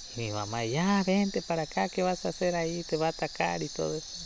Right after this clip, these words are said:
No, hombre, que yo aquí, aquí antes de que él me ataque, yo le disparo. Y al tercer grito, fue arriba de la casa.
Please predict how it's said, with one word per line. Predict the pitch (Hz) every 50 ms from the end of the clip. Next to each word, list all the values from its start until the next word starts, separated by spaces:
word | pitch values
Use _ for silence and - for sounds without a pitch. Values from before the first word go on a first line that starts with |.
| - - - - - - - - - - - - - - - - - - - - - - - - - - 139
No, | 147 170
hombre, | 170 151 139 123 113 107
que | - 117
yo | 127 143
aquí, | - - - 180 185 175 165 151
aquí | - - - 160
antes | 175 180 - 185 160 151
de | 139
que | - - 151
él | 160
me | 165 156
ataque, | 135 - 151 156 - - 156
yo | 147 139 143 143
le | 143 139 127
disparo. | 123 - - - 113 113 107 107 - - - - - - - - - - - - - - - - - - - - - - - - - - - - - - - - - - - - - - - - - - - - - - - - - - - - - - - - - - -
Y | - 156 131 131 131
al | 127 123 -
tercer | - 120 107 - - 151 143 143
grito, | 151 147 156 156 - 190 185 - - 151 - - - - - - - - - - - - - -
fue | - -
arriba | - 127 120 120 120 123 117 113
de | 117
la | 110 110 -
casa. | - - 117 - - 135 127